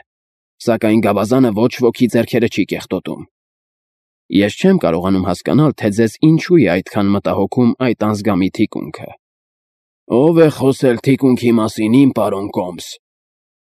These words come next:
Դուք այնպիսի անհեթեթություններ եք ասում, որոնք մտքովս էլ չեն անցել։ Ես խոսեցի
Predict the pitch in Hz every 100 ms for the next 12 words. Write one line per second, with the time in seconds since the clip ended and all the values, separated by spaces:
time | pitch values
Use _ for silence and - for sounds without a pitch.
0 | _ _ - 113 117 117 123 117 - 143
1 | 127 123 147 135 131 135 123 147 156 127
2 | 113 - 92 90 _ 143 156 151 135 156
3 | 156 160 117 117 104 113 101 92 - -
4 | - - _ _ _ _ _ _ 113 113
5 | 110 117 113 120 104 123